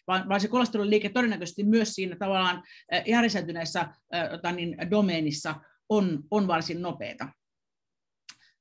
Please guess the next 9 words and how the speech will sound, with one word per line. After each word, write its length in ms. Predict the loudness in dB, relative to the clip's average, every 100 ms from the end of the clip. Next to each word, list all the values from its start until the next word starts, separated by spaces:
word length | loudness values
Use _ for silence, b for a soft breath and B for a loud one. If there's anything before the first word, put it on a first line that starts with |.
| _ _ -2
Öm, 300 | 0 -2 -6 -14 _ -14 -14 2
miksi 380 | 6 6 4 6
muut, 300 | 6 6 2 -2 4
miksi 340 | 6 6 4 4
muut 340 | 6 4 2
läheiset 400 | 0 2 0 -4
steroidit 460 | -4 -2 0 -4 -4
eivät 280 | -4 -4 -2
kelpaa, 580 | -2 -2 -6 -8 -8